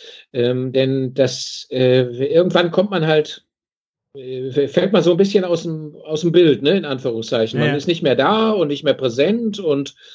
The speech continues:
Speaker 1: ähm, alles, was man vorher gemacht hat, ist plötzlich so ein bisschen vergessen. Ähm, aber wir haben eben auch sehr, sehr, äh, treue Nasen, will ich das mal nennen,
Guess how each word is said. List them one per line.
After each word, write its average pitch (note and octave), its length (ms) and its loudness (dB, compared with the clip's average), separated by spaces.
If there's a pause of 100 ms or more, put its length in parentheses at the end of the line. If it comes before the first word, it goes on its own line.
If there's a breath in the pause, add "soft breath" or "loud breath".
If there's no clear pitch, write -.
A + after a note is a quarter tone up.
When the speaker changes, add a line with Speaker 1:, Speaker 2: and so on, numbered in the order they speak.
(420 loud breath)
Speaker 1:
ähm, C#3+ 340 4
alles, E3 280 2
was F3 140 2
man E3+ 120 0
vorher D#3 280 4
gemacht D3 320 -2
hat, F#3 140 0
ist D#3 120 -14
plötzlich D#3 320 0
so E3 80 0
ein C#3+ 60 0
bisschen E3+ 240 0
vergessen. G3+ 640 -2 (600 soft breath)
Ähm, D#3+ 460 2 (440)
aber D#3 240 -2
wir D3+ 140 2
haben F3 200 0
eben E3 200 -6
auch D3 180 -6
sehr, E3 240 2
sehr, D3+ 360 2 (680)
äh, C#3 200 -18
treue F3+ 360 4
Nasen, E3 460 2
will A#2 120 2
ich A#2 100 -4
das A2+ 180 -2
mal A#2+ 140 -2
nennen, B2+ 400 0